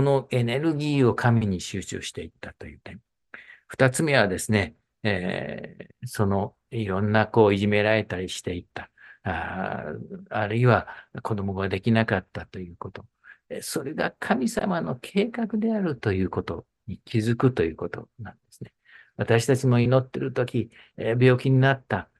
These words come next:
病気を癒してほしいっていうだけなく、その病気になったこと自体、あるいは周りの人にいじめられた、上司にこう意地悪された、そういう時にそこにある神様の計画があるはずだと、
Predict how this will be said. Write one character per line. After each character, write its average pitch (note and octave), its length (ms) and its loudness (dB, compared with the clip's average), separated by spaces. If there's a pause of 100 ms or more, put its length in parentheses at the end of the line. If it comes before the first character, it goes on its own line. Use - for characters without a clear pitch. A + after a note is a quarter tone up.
(160)
病 C3+ 180 2
気 C#3 140 0
を C#3 40 2
癒 D3 260 4
し D3 100 -8
て - 80 0
ほ D3 100 2
し C3 260 0
い - 20 -6
っ - 20 -18
て - 180 -8
い D3+ 80 -2
う D3+ 40 -8
だ D3+ 140 2
け D#3+ 140 0
な D#3+ 180 2
く、 D#3 160 0
そ - 200 -2
の G3+ 240 4
病 A#3 260 0
気 - 200 -8
に A#3 80 -8 (400)
な F3+ 180 4
っ A3+ 140 -4
た - 120 -4
こ E3+ 140 -4
と C#3 160 2
自 B2 160 0
体、 A2 320 0 (300)
あ B2+ 120 4
る C#3+ 80 4
い D#3 80 2
は D3 60 6
周 C#3+ 320 6
り - 20 -2
の D#3 120 0
人 E3 240 0
に D3 200 0
い - 20 0
じ D3 140 -4
め D#3 120 -2
ら D#3 180 4
れ D3 80 2
た、 A2+ 240 -4 (140)
上 D#3 220 8
司 D#3+ 160 2
に D3+ 220 -2
こ D3+ 200 2
う C#3+ 60 0
意 C#3+ 40 0
地 D3+ 100 0
悪 - 240 0
さ C3+ 140 -2
れ B2+ 120 -2
た、 - 200 -8 (240)
そ - 200 4
う C3+ 40 4
い - 20 2
う - 80 -12
時 F#3 300 0
に F3 200 4 (240)
そ - 220 0
こ - 160 -4
に - 180 -2
あ A3 140 6
る G3 120 6
神 G#3+ 300 4
様 E3 240 2
の C3 140 2
計 D3 240 -2
画 D#3+ 240 -2
が D3+ 180 2
あ E3+ 80 8
る F#3 80 6
は D#3 160 0
ず B2 140 -6
だ F#2+ 160 -2
と、 - 180 -16